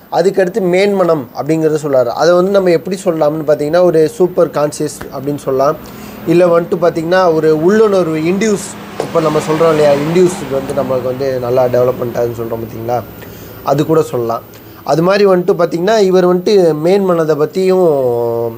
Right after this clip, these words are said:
இவர் வந்துட்டு ஆழ் மனதிற்கு அப்பால் உள்ள அதிசய சக்தியில, அ, ஜேம்ஸ் ஜென்சன் வந்துட்டு இவரும் சொல்லியிருக்காங்க. இந்த புத்தகம் வந்து பார்த்தீங்கன்னா, தமிழ்ல நாகலட்சுமி சண்முகம்மா வந்துட்டு மஞ்சுள் பப்ளிகேஷன்லேருந்து தான் வந்திருக்கு.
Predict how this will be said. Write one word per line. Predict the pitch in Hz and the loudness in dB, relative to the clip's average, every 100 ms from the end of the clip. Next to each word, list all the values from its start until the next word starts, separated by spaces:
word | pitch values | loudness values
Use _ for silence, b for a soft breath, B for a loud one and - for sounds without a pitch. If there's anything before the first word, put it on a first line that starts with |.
| - | -8
இவர் | 170 160 160 | -2 2 2
வந்துட்டு | 156 160 | 2 2
ஆழ் | 185 135 156 190 196 | 2 4 4 4 4
மனதிற்கு | 170 160 151 156 143 190 | 2 0 0 -4 -4 -2
அப்பால் | 139 - 175 170 | -2 0 0 2
உள்ள | 156 139 | 2 0
அதிசய | 139 143 160 | -2 -4 -4
சக்தியில, | 139 131 143 160 214 B B B B - | -4 -6 -4 -4 -6 B B B B -2
அ, | 170 160 151 | 2 4 2
ஜேம்ஸ் | 143 190 202 160 | 4 2 2 -2
ஜென்சன் | 165 165 185 | 0 0 0
வந்துட்டு | 160 156 | 0 0
இவரும் | 185 165 170 175 | 0 0 0 -4
சொல்லியிருக்காங்க. | 147 139 143 170 | -6 -2 0 2
இந்த | 214 185 196 | 2 2 2
புத்தகம் | 180 220 202 180 | 2 2 4 4
வந்து | 170 | 2
பார்த்தீங்கன்னா, | 151 151 185 202 | 0 0 -2 0
தமிழ்ல | 165 175 170 156 | 2 4 4 2
நாகலட்சுமி | 143 165 156 - 139 123 | 2 0 0 -4 -6 -4
சண்முகம்மா | 135 139 131 127 123 123 | -4 -4 -4 -2 -2 -2
வந்துட்டு | 120 175 180 - - - - - - - B B B - | -4 -6 -6 -14 -20 -20 -20 -20 -20 -20 B B B -2
மஞ்சுள் | 165 180 185 | 2 2 2
பப்ளிகேஷன்லேருந்து | 160 156 156 151 156 147 | 0 0 -4 -4 -2 0
தான் | 160 160 | 2 0
வந்திருக்கு. | 143 131 143 | 0 -2 -4